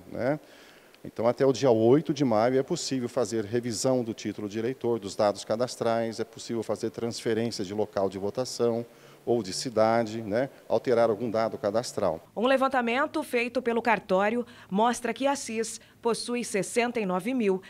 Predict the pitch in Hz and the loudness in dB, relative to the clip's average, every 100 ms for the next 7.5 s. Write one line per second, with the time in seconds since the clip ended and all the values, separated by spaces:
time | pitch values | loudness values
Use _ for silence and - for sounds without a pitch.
0 | - - 262 214 208 262 302 220 208 269 | -12 -2 0 2 0 0 -2 -4 -4 -4
1 | 233 196 226 233 170 196 220 175 190 147 | -4 -2 -2 -2 0 2 0 0 -2 -4
2 | - 202 190 147 - - - 143 190 - | -2 0 0 -2 -10 -14 -2 4 4 2
3 | - 262 262 285 285 160 147 - _ - | -6 -2 0 0 2 2 0 -6 _ -8
4 | 202 208 196 175 175 156 143 233 226 151 | 0 4 4 0 -6 -6 -2 -2 -2 -4
5 | 180 226 190 - - - 269 240 214 208 | -2 -4 -6 -14 -18 -4 0 2 0 -2
6 | 208 196 180 175 160 147 139 196 285 - | 0 0 -2 -4 -2 -4 -2 2 2 2
7 | 381 240 170 160 202 | 4 6 4 2 -6